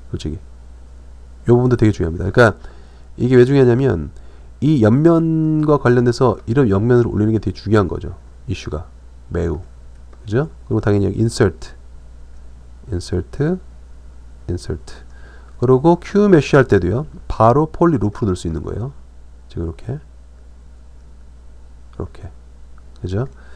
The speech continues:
컨트롤 W, 폴리그룹 전체 똑같이 간다 하더라도 또 폴리그룹에서 퍼-, groups by normal 딱, 딱 이렇게 되죠. 아니면 뭐 별도로 또 선택해 주겠다. 선택해 준다 그러면 우리 뭐냐? 폴리그룹.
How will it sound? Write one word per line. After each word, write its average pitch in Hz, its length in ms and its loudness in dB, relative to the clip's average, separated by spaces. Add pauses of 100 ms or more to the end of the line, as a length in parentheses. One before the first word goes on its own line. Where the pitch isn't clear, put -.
(320)
컨트롤 - 380 0
W, 143 340 2
폴리그룹 151 420 0
전체 113 200 0
똑같이 120 340 -2
간다 104 280 0
하더라도 101 640 -2
또 104 140 -4
폴리그룹에서 139 1160 -2 (680)
퍼-, - 200 -2 (100)
groups 117 260 0
by 101 140 2
normal 95 480 -2 (460)
딱, - 240 -6 (480)
딱 - 100 -8
이렇게 123 120 -10
되죠. 104 360 -6 (840)
아니면 156 560 4
뭐 104 100 -2
별도로 131 320 0
또 135 100 -2
선택해 143 320 -2
주겠다. 101 540 -4
선택해 135 260 -2
준다 123 200 2
그러면 104 180 0
우리 92 140 -2
뭐냐? 87 360 -6 (960)
폴리그룹. 101 440 2